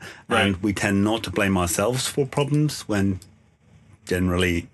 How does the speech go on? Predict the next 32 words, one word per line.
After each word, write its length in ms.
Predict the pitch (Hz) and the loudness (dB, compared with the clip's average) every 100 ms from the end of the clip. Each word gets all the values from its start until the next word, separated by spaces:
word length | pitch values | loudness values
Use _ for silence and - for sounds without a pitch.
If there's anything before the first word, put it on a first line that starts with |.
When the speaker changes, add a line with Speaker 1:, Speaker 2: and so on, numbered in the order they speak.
| - | -6
Speaker 2:
it 180 | 101 - | -6 -2
could 220 | - 120 | 0 2
also 460 | 113 120 - 87 | 2 2 2 0
be 180 | 85 92 | 2 2
ourselves. 680 | 80 82 90 78 78 - - | 2 0 -2 -2 -4 -8 -4
Yeah. 220 | 80 82 - _ | -4 -4 -10 _
So 220 | - - 95 | -6 0 2
Speaker 1:
Right. 200 | 98 92 | 0 -2
Speaker 2:
we, 20 | - - - | -8 -10 -2
we 80 | |
have 160 | 113 104 | -2 0
this 220 | 113 98 | -2 -2
bias, 760 | - - 98 98 80 - - - | -4 -2 2 2 0 -2 -8 -8
and, 420 | 123 87 87 82 | -6 -2 -2 -2
uh, 160 | 87 85 | -2 -2
this 240 | 90 - | -4 -2
is 100 | 98 | -4
part 300 | - 95 87 | -4 -4 -2
of, 200 | 85 - | -4 -6
uh, 160 | 87 80 | -8 -8
social 380 | - 87 - 90 | -4 -4 -4 -8
psychology. 720 | - 82 - 101 98 82 78 - - - - - - - - - _ _ _ 139 | -10 -8 -4 -2 -2 -6 -8 -14 -20 -18 -18 -18 -18 -20 -20 -20 _ _ _ 0
And 180 | 147 | 2
of 80 | 151 | 4
course, 380 | - 165 165 - | 2 2 2 2
if 160 | 165 196 | 2 2
you're 160 | 180 | 2
saying 480 | - 165 156 151 151 | 2 2 4 4 4
that 320 | 139 135 139 - | 2 2 -4 -4
you 240 | 127 131 | 0 2
could, 320 | 127 127 120 - - - - | 2 0 0 -4 -8 -10 -4
um, 540 | 110 107 107 107 110 | 0 0 0 0 -4